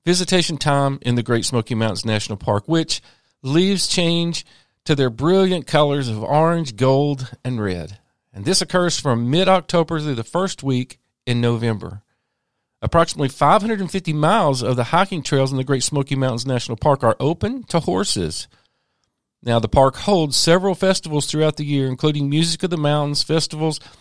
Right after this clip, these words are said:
of Christmas Pass, and Old Timers Day. John D. Rockefeller Junior contributed five million for the creation of Great Smoky Mountains National Park.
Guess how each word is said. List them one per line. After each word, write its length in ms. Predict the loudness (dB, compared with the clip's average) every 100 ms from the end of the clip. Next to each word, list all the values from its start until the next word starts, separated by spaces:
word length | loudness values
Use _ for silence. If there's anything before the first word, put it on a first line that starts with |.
| _ -8
of 140 | -2
Christmas 340 | 0 0 0
Pass, 420 | 2 4 4 2 0
and 160 | 0
Old 280 | 0 -2 -2
Timers 440 | -2 0 0 -2
Day. 440 | -2 -2 -4 -10 -16 _ _ _ _ _ _ _ _ 0
John 320 | 4 4 4
D. 160 | 0
Rockefeller 720 | 2 2 2 -2 0 2 0 -2
Junior 540 | -2 -2 0 -2 -6 -6
contributed 540 | -6 -2 -2 -2 -4
five 400 | 0 2 4 2
million 640 | 0 -2 0 0 0 -2 -6 _ _ _
for 120 | -4 -4
the 100 | -2
creation 600 | -2 0 0 -2 -4 -4
of 240 | -4 -4
Great 220 | -2 -2
Smoky 320 | -2 -4 -4 -2
Mountains 380 | -2 -4 -6
National 480 | -4 -2 -4 -6 -8
Park. 500 | -2 -2 -2 -6 _